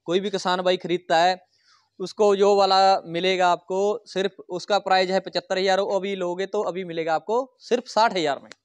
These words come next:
इसका क्वालिटी की बात आ गई, इसके क्वालिटी में हाइड्रोलिक पंप से ही उठेगा, रास्ते में जाने उतारने का ये हाइड्रोलिक पंप लगेगा। इसमें कोई चीज़ का वो ऐसा नहीं है कि किसान को हाथ से, हाथ से ट्रैक्टर के बैठे ही लीवर से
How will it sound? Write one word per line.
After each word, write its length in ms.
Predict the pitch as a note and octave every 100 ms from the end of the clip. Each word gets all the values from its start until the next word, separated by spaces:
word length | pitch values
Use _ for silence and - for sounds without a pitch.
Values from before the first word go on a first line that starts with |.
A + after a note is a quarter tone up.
| _
इसका 220 | F3 -
क्वालिटी 420 | G#3 G#3 G#3 G3+ G#3
की 100 | G#3
बात 200 | G3 G3
आ 100 | F3+
गई, 200 | F#3 F#3+ _ _ _
इसके 200 | F3 -
क्वालिटी 320 | G3+ G3+ G3+ G#3+
में 100 | G3+
हाइड्रोलिक 560 | E3+ F#3 G3 G3+ G3
पंप 340 | F#3+ F#3+ F#3 G3
से 200 | - G3 G3+ G3+ -
ही 260 | F#3+ G#3+ A3
उठेगा, 440 | F3 F3+ F#3 G3+ C4+ _ _ _ -
रास्ते 280 | C#3+ C#3+ F3+
में 140 | F#3
जाने 220 | E3+ E3
उतारने 400 | F3+ F3 F3+ F3+
का 180 | F#3 F#3 - - _
ये 60 | E3+
हाइड्रोलिक 460 | E3 F3 F3+ F#3 F3+
पंप 260 | F3+ F3
लगेगा। 340 | F3+ F3 F3+ F3+
इसमें 360 | F3 G3 G3 - _ _ _ _ _ A3
कोई 140 | A#3+
चीज़ 240 | G3+ A3+
का 140 | A3 A#3
वो 280 | A3+ A3+ -
ऐसा 240 | F#3 A3
नहीं 120 | G#3 G#3+
है 80 |
कि 120 | G#3 G#3+
किसान 280 | F#3+ F#3
को 100 | G3
हाथ 160 | F3+ D#3+
से, 160 | D#3+ G3+
हाथ 200 | E3 E3+
से 160 | G3
ट्रैक्टर 300 | F3+ E3 E3+
के 100 | F#3
बैठे 300 | D#3+ D#3 F3
ही 120 | F3
लीवर 280 | F#3 D#3 D#3+
से 200 | D#3 G#3+